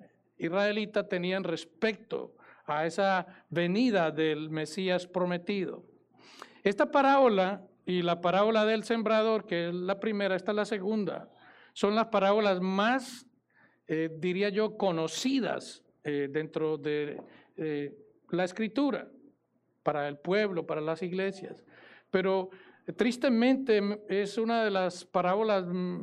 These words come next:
menos, eh, comprendidas y erróneamente explicadas.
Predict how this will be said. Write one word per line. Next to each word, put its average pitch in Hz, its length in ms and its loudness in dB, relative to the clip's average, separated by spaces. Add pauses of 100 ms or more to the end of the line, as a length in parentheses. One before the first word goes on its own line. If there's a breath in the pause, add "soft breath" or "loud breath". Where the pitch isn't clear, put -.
menos, 202 720 -4
eh, 160 420 -4 (440 soft breath)
comprendidas 214 1000 0
y 180 180 -4
erróneamente 175 1300 -2
explicadas. 170 1000 -6